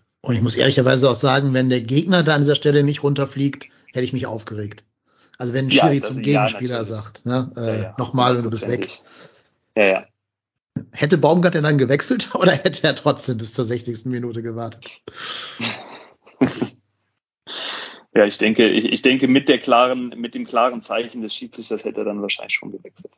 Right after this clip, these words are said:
Speaker 1: Hm. Gab's doch immer mal, wo Tschichos auch runtergenommen werden musste zum Selbstschutz, ne? In der Anfangszeit
Speaker 2: Ja.
Speaker 1: von Baumgart.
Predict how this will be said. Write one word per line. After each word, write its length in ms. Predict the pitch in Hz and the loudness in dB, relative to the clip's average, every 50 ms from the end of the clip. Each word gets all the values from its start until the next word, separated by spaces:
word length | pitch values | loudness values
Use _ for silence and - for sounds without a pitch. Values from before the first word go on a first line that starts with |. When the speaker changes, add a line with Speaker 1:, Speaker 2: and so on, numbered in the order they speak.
| _ _ _ _ _ _ _ 120 | _ _ _ _ _ _ _ -2
Speaker 1:
Hm. 240 | 113 107 104 107 107 107 - | 0 0 0 -2 -4 -6 -2
Gab's 200 | - 123 120 - | 0 0 2 4
doch 100 | - 117 | 2 4
immer 140 | 127 131 127 | 4 6 6
mal, 160 | 127 123 117 | 4 4 4
wo 60 | 120 | 2
Tschichos 500 | 120 - 147 139 - 131 117 113 - - | 2 2 2 4 4 4 2 2 2 2
auch 200 | 127 123 - - | 2 0 2 2
runtergenommen 540 | 127 123 117 123 110 117 120 117 117 117 117 | 2 2 2 0 0 0 0 2 0 2 2
werden 160 | 120 120 113 | 2 2 2
musste 260 | 117 120 113 - 107 | 0 0 0 -2 -2
zum 160 | 101 - 120 | -2 -4 -2
Selbstschutz, 540 | 113 113 120 120 110 - - 117 107 107 - | 0 2 2 2 0 0 -4 -4 -4 -2 0
ne? 240 | 120 123 127 127 - - - - - - - - _ _ | 0 0 0 0 -4 -16 -20 -18 -18 -18 -20 -20 _ _
In 160 | - 120 117 | -2 0 0
der 120 | 113 120 107 | 2 2 0
Anfangszeit 460 | 120 117 - 120 113 - 127 120 107 | -2 -2 -2 -4 0 2 2 2 2
Speaker 2:
Ja. 40 | - | 0
Speaker 1:
von 120 | - 117 | -2 0
Baumgart. 480 | 110 117 120 113 113 113 107 104 - | 0 0 0 0 0 -2 -2 -4 -6